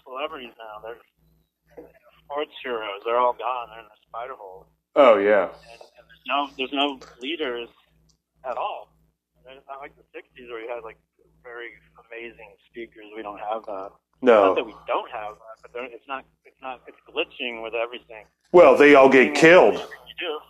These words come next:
Speaker 2: They all get killed as soon as they run, you know, start talking.
Speaker 1: No, that's too much. No, that's too expensive. No, uh-uh.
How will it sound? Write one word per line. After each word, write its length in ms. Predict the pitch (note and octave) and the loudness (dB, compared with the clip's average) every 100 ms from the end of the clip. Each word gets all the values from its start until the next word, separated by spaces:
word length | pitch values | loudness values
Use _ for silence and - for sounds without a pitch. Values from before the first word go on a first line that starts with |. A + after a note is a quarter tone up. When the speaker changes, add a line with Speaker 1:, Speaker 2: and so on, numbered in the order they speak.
| _ | _
Speaker 2:
They 140 | D#3+ D#3 | 6 8
all 120 | C#3 | 8
get 200 | B2+ - | 6 4
killed 320 | D#3 E3 B2 | 6 8 6
as 120 | G#2 | 4
soon 140 | C3+ B2 | 6 6
as 100 | A2+ | 6
they 120 | A2+ | 4
run, 360 | A2 A#2 A#2 - - - _ | 6 4 2 -6 -18 -18 _
you 120 | C3 | -6
know, 320 | A2+ G#2+ G2+ - - | -2 0 0 -4 -14
start 340 | - B2+ G#2+ | 0 2 4
talking. 360 | B2 C3 C#3+ - - _ _ _ _ _ _ _ _ _ _ _ _ _ _ _ _ _ _ _ _ | 6 6 4 -2 -12 _ _ _ _ _ _ _ _ _ _ _ _ _ _ _ _ _ _ _ _
Speaker 1:
No, 180 | D3 D3+ | -6 -4
that's 120 | D3+ - - | -6 -10 -20
too 120 | D#3+ | -16
much. 240 | D#3 F3 - _ | -14 -14 -16 _
No, 60 | B2 | -20
that's 120 | C3 _ | -20 _
too 80 | D3+ | -20
expensive. 580 | - _ - _ - - | -20 _ -20 _ -20 -14
No, 260 | C#3+ D3+ B2 - | -10 -8 -10 -10
uh-uh. 280 | C#3 C3+ | -10 -10